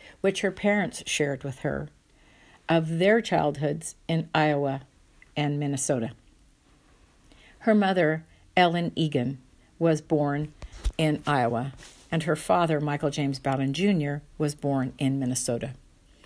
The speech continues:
So many of Joey's written memories are subject matter she knew something about from a time period of roughly nineteen twenty-one to nineteen forty-seven. Now,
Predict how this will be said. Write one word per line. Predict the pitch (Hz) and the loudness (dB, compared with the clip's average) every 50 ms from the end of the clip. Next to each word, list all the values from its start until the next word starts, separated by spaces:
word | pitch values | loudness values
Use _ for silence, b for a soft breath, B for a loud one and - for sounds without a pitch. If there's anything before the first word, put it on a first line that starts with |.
| B B B B | B B B B
So | B - | B 0
many | 190 196 202 220 220 | 2 4 4 4 4
of | 196 165 | 2 2
Joey's | - 190 170 170 165 143 139 | 4 4 4 4 4 2 0
written | 151 156 190 214 - 226 180 | 0 0 0 2 2 2 2
memories | 156 143 139 139 135 135 139 135 - | 2 2 0 -2 -2 -4 -4 -2 -2
are | 143 139 | -2 -2
subject | - - 160 160 196 - - - - | 0 2 0 0 0 -2 -8 -8 -4
matter | 151 143 135 131 131 135 | -2 -2 0 0 -2 -2
she | 135 - - 143 | -2 -2 -2 -2
knew | 143 143 135 135 | -2 -2 -2 -2
something | 131 - - 208 214 208 247 226 214 | -2 -2 0 0 0 2 2 2 2
about | 202 196 214 214 214 214 208 - B B B B B B B B - | 2 2 0 0 0 -2 -2 -6 B B B B B B B B -20
from | - - - - 180 165 156 156 151 151 151 151 - - | -20 -12 -4 0 2 2 2 2 0 0 -2 -2 -4 -4
a | 156 | -6
time | 160 - - 180 165 165 165 | -6 -4 -4 -2 -2 -2 -2
period | 160 170 170 160 156 151 | 0 2 2 4 4 2
of | 151 147 - | 0 0 0
roughly | 143 143 143 - - 160 151 | 0 -2 -2 0 -2 -2 -2
nineteen | 151 147 151 147 160 180 170 - 185 175 165 | -2 -2 -2 -2 -2 -4 -4 -4 -4 -4 -4
twenty-one | 165 - - 160 156 147 147 147 143 147 139 | -4 -4 -2 -2 -2 0 -2 -2 -2 -2 -4
to | - 151 | -4 -2
nineteen | 151 143 139 139 - 151 143 135 | -2 -2 -2 -4 -4 -6 -6 -6
forty-seven. | - 151 147 131 - - - 120 135 123 120 131 - - _ _ - - - _ _ _ - - - B B B B B B B B B B B B B B B B B B B B B B B B B B B B B - - - - - _ _ - | -4 -6 -4 -4 -2 -2 -2 -2 -4 -4 -8 -10 -12 -16 _ _ -20 -20 -20 _ _ _ -18 -18 -18 B B B B B B B B B B B B B B B B B B B B B B B B B B B B B -20 -20 -20 -20 -20 _ _ -4
Now, | 202 196 190 160 - - - | 0 2 2 2 2 0 -2